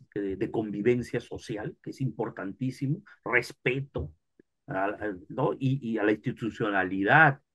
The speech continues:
y que para que puedan crear, este, sociedades sanas, ¿no? Después, lo que es computación, que tienen que dominar, pues, este, eh, lo que es programación, Python, R, o sea,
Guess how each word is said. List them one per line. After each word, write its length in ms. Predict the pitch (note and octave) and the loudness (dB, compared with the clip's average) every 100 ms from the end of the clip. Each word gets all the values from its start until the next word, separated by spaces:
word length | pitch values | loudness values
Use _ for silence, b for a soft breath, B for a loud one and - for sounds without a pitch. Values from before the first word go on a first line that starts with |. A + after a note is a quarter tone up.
| _ _ | _ _
y 80 | - | -2
que 100 | - | 0
para 280 | - G#2+ F#2+ | 4 2 4
que 140 | G2+ | -2
puedan 520 | - C#3 C3+ C3 D3 _ | 4 6 6 4 0 _
crear, 500 | - C3 A#2 C3+ C#3+ B2+ | 6 8 10 8 6 0
este, 580 | A2+ F#2 _ - F#2+ F2+ | -8 -8 _ -8 -6 -6
sociedades 580 | - A#2+ G#2+ G#2+ A#2 A#2 | -4 -4 0 0 0 0
sanas, 540 | - D3 C#3+ F2+ F#2 | 0 2 2 -2 -10
¿no? 300 | C3+ C#3 F3 _ _ b b b _ - | -12 -10 -10 _ _ b b b _ 0
Después, 400 | A#2 E3 G3 D#3 | 6 8 8 8
lo 160 | C#3 | 6
que 80 | C#3 | 6
es 100 | D3+ | 6
computación, 720 | E3 D3 C3 G#2+ - E3+ C4+ - _ _ - | 8 8 6 0 0 -2 -2 -10 _ _ -2
que 120 | A2+ | 0
tienen 340 | - C#3 F3 | 8 8 8
que 140 | - D#3 | 6 6
dominar, 640 | B2+ A#2 A2+ C3+ D3 C#3+ | 6 2 0 4 4 4
pues, 340 | D3 C#3+ C#3+ - | 0 0 0 -4
este, 580 | B2 - - G#2+ G2 - b b _ - | -4 -4 -4 -2 -2 -6 b b _ -2
eh, 400 | A2+ F#2+ F#2+ F#2 | 0 2 2 0
lo 240 | A2+ A2 | 2 2
que 100 | B2 | 2
es 60 | C3+ | 4
programación, 800 | C#3+ B2+ G#2 G#2 - C3+ G#3 - _ _ _ _ _ - | 6 6 6 2 2 0 0 -6 _ _ _ _ _ 2
Python, 800 | A#2+ A#2+ A#2+ A#2 - G2 G2+ - | 4 6 4 -2 -4 -4 -2 6
R, 640 | A2+ A#2+ B2 G#2+ G2 F#2 | 8 8 6 2 0 -2
o 220 | - _ | -8 _
sea, 260 | C3+ G2+ | 0 0